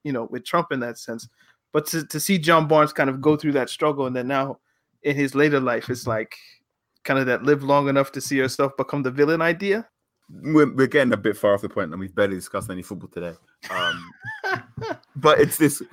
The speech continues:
Speaker 2: this, it's this idea of, and this happens to all of us to an extent,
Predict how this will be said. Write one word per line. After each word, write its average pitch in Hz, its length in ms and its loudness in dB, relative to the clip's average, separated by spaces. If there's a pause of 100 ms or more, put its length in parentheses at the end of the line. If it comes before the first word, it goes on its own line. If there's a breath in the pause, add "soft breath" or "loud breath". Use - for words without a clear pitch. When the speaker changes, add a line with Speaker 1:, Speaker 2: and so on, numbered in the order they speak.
(140)
Speaker 2:
this, 135 260 -2
it's 120 200 -4
this 143 200 -4
idea 117 460 2 (100)
of, 92 320 0 (920)
and 110 180 0
this 120 120 -2 (120)
happens 120 360 -2
to 113 80 -2
all 120 200 2
of 98 80 0
us 98 140 -2
to 101 100 -6
an 92 80 -4
extent, 90 440 -4